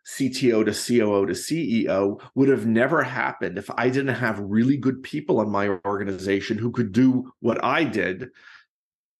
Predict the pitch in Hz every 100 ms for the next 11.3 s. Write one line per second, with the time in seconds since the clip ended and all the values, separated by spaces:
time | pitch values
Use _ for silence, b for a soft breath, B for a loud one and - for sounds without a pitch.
0 | - 131 113 110 165 165 123 - - 123
1 | 113 123 110 120 101 87 - _ B B
2 | B - 117 143 147 151 131 135 123 120
3 | 110 113 104 - 104 104 101 120 117 110
4 | 110 110 - 104 101 98 92 - 85 -
5 | _ _ - - - - _ 113 - 151
6 | 135 131 113 107 - 123 - 135 143 147
7 | B B B - 110 107 - 117 113 127
8 | 113 110 110 107 - 101 - 120 - 107
9 | 98 117 139 131 - B B 104 107 101
10 | 98 90 101 110 135 135 135 131 135 139
11 | 147 160